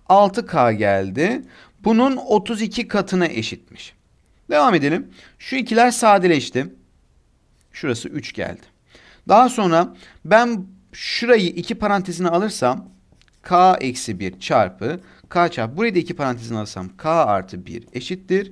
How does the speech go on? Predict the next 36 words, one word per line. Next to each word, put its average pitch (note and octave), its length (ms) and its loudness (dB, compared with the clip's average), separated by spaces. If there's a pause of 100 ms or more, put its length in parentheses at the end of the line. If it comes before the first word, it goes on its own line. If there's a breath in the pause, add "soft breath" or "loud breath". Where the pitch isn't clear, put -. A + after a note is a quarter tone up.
(500 loud breath)
üç A3 240 -6
K C#3+ 240 4
çarpı G#2 340 -4
otuz F3 300 -4
iki A2 180 -12
geldi. F#2+ 340 -8 (480 soft breath)
İki F#3 200 -8
kere A3+ 260 2
iki, B3 520 -2 (200)
dört A3 260 6
yaptı. D3 560 0 (120)
Şu F3+ 260 -4
dört A3+ 320 4
ile G3+ 260 0 (180)
otuz F3+ 260 0
iki F#3 140 -10
sadeleşti. C3 640 0
Sekiz D#3 400 -10
geldi. F3+ 440 0 (760 soft breath)
Burası A#3+ 300 4
ne C4 40 6
oldu A#3 200 6
şimdi F3 220 0
bak. D#3+ 260 4
Bununla G#3 400 0
bunu G#3+ 160 0
çarparsam, G#3+ 580 0
şu F3+ 100 -6
ikisini F#3 320 -8
çarparsam G3+ 640 -2
iki F3+ 180 -10
kare G#3 220 -2
farkı G3+ 340 4
var E3+ 160 6
gördüğün C3+ 400 -2
gibi. D3+ 340 -4